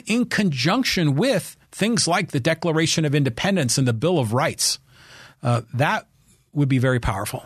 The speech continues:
in my opinion. But that's just, you know, that's just one man's opinion. Okay, um, moving on down the road, I want to talk a little bit about Rancho Bernardo. And wow, we're already at fifty-five minutes. And again, I thought we didn't have enough content here.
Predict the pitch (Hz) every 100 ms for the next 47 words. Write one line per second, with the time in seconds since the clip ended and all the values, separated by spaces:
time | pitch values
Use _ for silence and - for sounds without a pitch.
0 | - 127 120 117 110 104 98 123 156 -
1 | - - 151 117 - 113 120 110 104 104
2 | 113 113 - - - - - - 190 180
3 | 110 - 151 147 139 139 - _ - -
4 | - - 127 185 226 185 170 165 151 156
5 | 156 147 131 131 120 147 131 135 170 233
6 | - 220 180 156 165 151 131 120 110 113
7 | 113 98 92 90 120 113 - - _ _
8 | _ _ _ - - 123 120 117 104 135
9 | 117 110 - 123 110 - 107 101 95 -
10 | 135 123 160 127 123 143 120 127 131 131
11 | 123 120 117 110 - 135 120 120 117 123